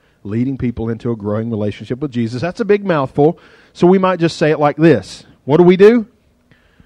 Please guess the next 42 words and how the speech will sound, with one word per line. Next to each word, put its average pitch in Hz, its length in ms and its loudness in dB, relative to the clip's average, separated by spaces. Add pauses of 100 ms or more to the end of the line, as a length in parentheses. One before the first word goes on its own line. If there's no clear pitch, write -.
(760)
We 135 140 -2
help 185 220 0
people 165 240 0
move 151 220 0
towards 131 300 -8
Jesus. - 540 -12 (840)
Fair 147 160 0
enough. 151 320 -2 (260)
Help 196 200 -4
people 190 220 0
move 185 400 0
tor-, 190 240 2
move 202 260 0
towards 202 300 -2
Jesus. 143 440 -6 (240)
What 123 160 0
if 127 80 -6
they're 143 180 0
already 160 280 0
close 117 300 -6
to 98 100 -12
Jesus? 95 340 -12
Well, 156 140 -8
let's 147 240 -6
help 113 220 -14
them 127 80 -8
move 120 160 0
a 113 40 -8
little 113 160 -2
closer 104 340 -12
to 90 100 -18
Jesus. 90 420 -20 (320)
What 165 140 2
if 175 80 -2
they're 208 120 4
a 220 60 2
million 247 420 4
miles 262 380 2
away 190 220 2
from 135 180 -2
Jesus? 120 360 0
Well, 190 360 2